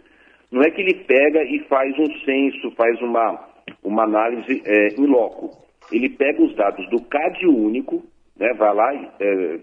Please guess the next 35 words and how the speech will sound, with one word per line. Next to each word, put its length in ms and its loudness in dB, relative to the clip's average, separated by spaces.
na, 180 -2
na 160 0
base 400 0
do 100 -6
cad 320 -2
único 460 -4
e 80 2
apresenta 640 2
esse 140 -2
número 300 0
que 100 -4
tá 100 0
no 100 -4
cad 280 -4
único. 340 -6
O 80 -12
que 180 -6
que 220 4
é 420 2
o 80 -6
cadastro 540 0
do 40 -12
cad 280 0
único? 280 -2
Ele 140 4
é 40 2
autodeclaratório 1040 2
e 140 2
ele 240 4
é 60 4
acumulativo. 840 0
Então, 280 -2
as 100 -4
pessoas 480 -2
que 300 -6